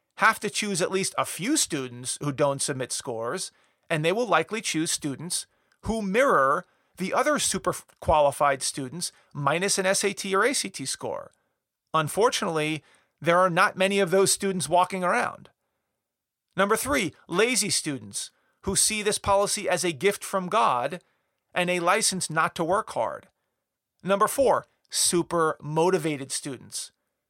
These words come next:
who see this as a way to stand out, as their application will be placed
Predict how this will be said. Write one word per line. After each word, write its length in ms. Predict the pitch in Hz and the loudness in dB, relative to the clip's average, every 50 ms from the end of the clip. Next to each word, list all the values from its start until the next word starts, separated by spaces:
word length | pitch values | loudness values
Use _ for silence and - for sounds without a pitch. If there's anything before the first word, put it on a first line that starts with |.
| _ _ _ _ _ _ | _ _ _ _ _ _
who 120 | - 190 | -6 -2
see 240 | 160 - - 214 214 | 0 0 0 0 0
this 240 | 190 208 220 214 - | 2 2 2 2 2
as 220 | - 175 185 165 | 0 0 0 0
a 100 | 185 180 | 0 0
way 240 | 170 160 180 190 202 | 0 2 2 0 0
to 140 | - - 196 | -2 -2 -4
stand 360 | - - - 196 180 175 170 | -4 -4 -2 -2 -2 0 2
out, 300 | 185 233 247 160 113 - _ _ _ _ _ _ _ _ _ _ _ _ _ _ - | 2 4 4 4 2 -2 _ _ _ _ _ _ _ _ _ _ _ _ _ _ -4
as 200 | - 160 160 131 | -2 -2 0 0
their 120 | 180 175 | 2 4
application 600 | 180 190 190 190 180 - 233 247 269 - - 214 | 4 4 2 0 -2 -2 -2 -2 -2 -2 -4 -2
will 140 | 190 180 175 | -2 -2 0
be 100 | 160 175 | -2 -4
placed 420 | - - - 226 226 226 - - | -6 -4 0 2 2 2 2 0